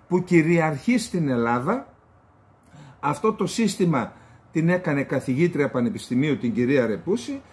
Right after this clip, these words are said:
η οποία, ενώ ο Τούρκος με κίνδυνο της ζωής του λέει την ιστορική αλήθεια,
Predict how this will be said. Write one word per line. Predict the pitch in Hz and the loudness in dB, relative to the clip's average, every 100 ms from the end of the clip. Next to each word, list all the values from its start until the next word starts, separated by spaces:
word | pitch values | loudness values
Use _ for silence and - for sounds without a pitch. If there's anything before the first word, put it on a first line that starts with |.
| - - | -18 -2
η | 196 | -2
οποία, | 208 311 269 143 - - | 0 0 0 0 -4 -10
ενώ | 185 202 269 277 | -4 0 0 0
ο | 269 | -2
Τούρκος | 294 277 - 160 196 | -2 -2 0 -2 0
με | 180 | -4
κίνδυνο | 262 269 247 | -4 -2 -4
της | 202 | -4
ζωής | 185 226 254 | -2 0 0
του | - 202 | -2 4
λέει | 247 | 4
την | 247 202 | 4 -6
ιστορική | 175 196 175 240 | -4 -2 -2 -2
αλήθεια, | 202 175 220 277 | 0 0 0 -4